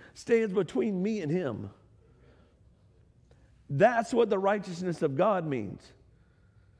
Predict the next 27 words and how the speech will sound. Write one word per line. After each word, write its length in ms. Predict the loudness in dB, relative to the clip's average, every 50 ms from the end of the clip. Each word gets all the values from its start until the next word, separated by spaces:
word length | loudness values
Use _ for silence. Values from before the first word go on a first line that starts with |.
| _ _ _ _ -2
And 160 | 0 2 2 2
if 140 | 0 0
you 240 | 0 2 2 2 0
think 280 | -2 -2 -4 -4 -4 -6
somehow 520 | -2 2 2 2 2 0 -2 -2 -2 -2
that 180 | -2 -4 -2 0
there's 240 | 0 0 0 -2 0
something 420 | 2 2 2 2 2 0 0 0
you 220 | 0 0 0 -2
can 240 | -2 -2 -2 -2 -2
do 260 | -2 -2 -2 0 0
as 120 | 0 0 0
a, 120 | -2 -2 -4 -8 -18 -20 -18 -6 -2
a, 60 | 0
a 600 | 2 2 2 0 0 2 2 4 4 2 0 -2 -4 -10 -8
measly, 680 | -6 -4 -2 0 0 0 -2 -2 0 0 0 0 0
mere 420 | -2 -2 -2 -2 0 0 -2 -2 -4
human 680 | -6 -4 -2 0 0 0 0 0 0 0 0 -2 -4 -8 -16 -20 -4 0
to 260 | 0 0 0 0 0
add 420 | 0 0 2 0 0 -2 -4 -2 0
to 280 | 4 4 6 6 4
that, 520 | 4 4 2 2 2 0 -2 -6 -12 -20 -20 -20 -20 -20 _ -6
you 200 | -2 0 2 2
really 440 | 2 2 2 2 2 2 2 2 2
misunderstand 920 | 2 2 0 0 0 -2 -2 0 -2 -4 -6 -2 2 2 2 2 2 -2
the 60 | -4 -4
concept. 840 | -2 -2 -2 -2 -2 -2 -4 -2 -2 -2 -2 -2 -4 -10 -20 -20